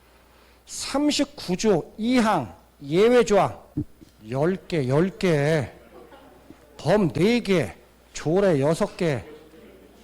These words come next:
근데 소규모 재건축은 여덟 개뿐이 안 돼요. 달라요. 이러니까 사고가 나요. 그래서 농담, 아, 지나가는 말로 원장님이랑 대구 수업하고 오는데,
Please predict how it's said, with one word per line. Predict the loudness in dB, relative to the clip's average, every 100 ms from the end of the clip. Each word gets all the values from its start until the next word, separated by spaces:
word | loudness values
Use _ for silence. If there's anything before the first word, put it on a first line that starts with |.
| -10
근데 | -4 2 4 4 0 -8 -20 -20 -20 -20 -20
소규모 | -20 -8 -6 -2 -2 0
재건축은 | 0 0 -4 -6 -6
여덟 | -4 -4 -6 -6
개뿐이 | -10 -8 -10
안 | -10
돼요. | -12 -14 -16 -20 _ _ _ _ _ _ _ _ _ _ _
달라요. | -14 -6 -4 -2 -2 -4 -8
이러니까 | -4 -2 -2 -6 -10
사고가 | -8 -8 -6 -6
나요. | -8 -12 -14
그래서 | -14 -6 -6 -6 -12 _ _ _ _ _ _ _ _ _ _ _
농담, | -12 -6 -4 -4 -2 -2 -2 -6 -8
아, | -10 -10 -12
지나가는 | -10 -4 -2 0 0 -2
말로 | -4 -4 -4
원장님이랑 | -4 -2 -4 -4 -6 -8 -8
대구 | -8 -8 -6
수업하고 | -8 -8 -8 -6
오는데, | -8 -6 -6 -6